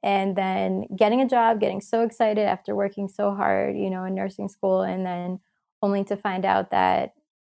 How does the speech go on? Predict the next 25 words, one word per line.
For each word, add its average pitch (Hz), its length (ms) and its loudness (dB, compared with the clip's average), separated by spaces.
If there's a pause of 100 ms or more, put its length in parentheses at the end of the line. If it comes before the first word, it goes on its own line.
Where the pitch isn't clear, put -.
(200)
it 202 160 2
ended 202 600 4
six - 280 0
months 226 240 4
<laughs> 214 120 4
after 214 260 2
I 226 80 4
started 240 600 4 (440)
all 220 160 8
that 208 180 6
hard 202 240 6
work 196 400 4 (100)
and, 185 540 -2
um, 185 640 -6 (420)
yeah, 175 240 0
and 180 180 -4
just - 280 -12
money 180 520 -2 (380)
kind 302 300 6
of 240 100 6
down 254 180 6
the 247 80 4
drain, 226 260 4
but 190 100 2
not - 200 -2